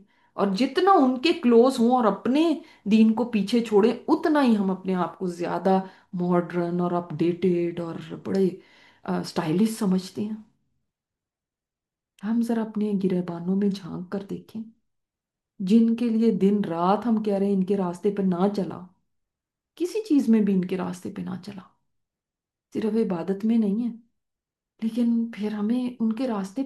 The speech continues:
पसंद कितने हैं और हम मरऊब कितने हैं, इतने impressed हैं दिलों में इनके रास्तों से कि वो गो के बिल में भी घुसता है ना, तो हम कहते हैं, "हम भी वहीं घुस जाएंगे, इसमें भी कोई अच्छी चीज ही होगी।" क्या ऐसा नहीं है आज?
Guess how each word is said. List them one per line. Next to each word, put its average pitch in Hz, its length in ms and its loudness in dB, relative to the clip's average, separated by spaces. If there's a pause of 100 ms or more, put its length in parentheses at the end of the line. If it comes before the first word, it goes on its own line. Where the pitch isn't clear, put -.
पसंद 214 380 -4
कितने 202 400 -4
हैं 254 400 -2 (1160)
और 254 180 -4
हम 262 180 4
मरऊब 190 580 6
कितने 202 340 0
हैं, 170 220 -8 (360)
इतने 311 320 -2
impressed 277 680 0
हैं 254 140 4
दिलों 202 280 2
में 214 140 0
इनके 214 300 0
रास्तों 190 460 -6
से 214 140 -12 (1200)
कि 285 80 -2
वो 269 220 2
गो 254 240 8
के 339 120 4 (120)
बिल 233 240 6
में 339 160 4
भी 302 80 4
घुसता 220 320 -2
है 214 60 0
ना, 233 60 -2
तो 233 120 -6
हम 214 140 -2
कहते 214 240 -4
हैं, 240 60 0
"हम 190 200 -2
भी 196 140 -2
वहीं 190 380 2
घुस 190 240 0
जाएंगे, 220 240 -2
इसमें 226 300 -2
भी 233 80 -4
कोई 226 160 -4
अच्छी 196 340 -8
चीज 202 260 -6
ही 202 80 -6
होगी।" - 280 -8 (1600)
क्या 220 160 0
ऐसा 214 200 -4
नहीं 196 300 0
है 330 140 -2
आज? 214 240 -6